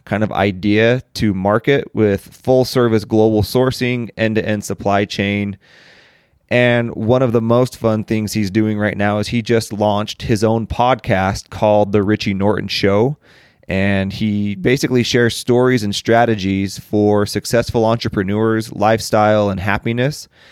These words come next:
He interviews high-profile business and self-improvement leaders. Um, it's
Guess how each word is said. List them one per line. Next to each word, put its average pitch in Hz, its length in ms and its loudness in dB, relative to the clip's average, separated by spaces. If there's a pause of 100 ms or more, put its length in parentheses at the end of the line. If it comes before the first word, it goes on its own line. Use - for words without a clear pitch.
(320)
He 113 220 0
interviews 104 480 0
high-profile 120 760 2
business 110 400 0
and 104 120 -4
self-improvement 104 680 0
leaders. 104 580 2 (840)
Um, 98 500 0 (120)
it's - 220 -4